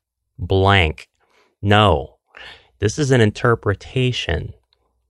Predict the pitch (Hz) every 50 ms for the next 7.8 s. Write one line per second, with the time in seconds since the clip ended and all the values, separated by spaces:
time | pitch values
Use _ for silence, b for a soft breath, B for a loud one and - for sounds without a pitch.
0 | _ _ _ _ _ _ 104 101 107 104 - - 104 110 110 131 104 - - -
1 | 98 98 98 101 113 113 90 80 78 - - - - 104 110 120 - - 117 104
2 | 95 95 90 92 90 80 - 87 82 82 - - - 98 95 87 87 - - -
3 | 120 117 - 92 85 - - - _ _ _ _ _ _ _ - 92 90 85 85
4 | 85 87 82 - 101 95 90 - 101 98 98 - - - - - - - _ _
5 | _ _ _ _ _ _ _ _ _ _ _ _ _ _ _ B B B B B
6 | B B B B B B B _ - 101 98 - 104 120 123 139 131 - _ _
7 | - - - - 117 123 127 107 85 82 85 90 - - - -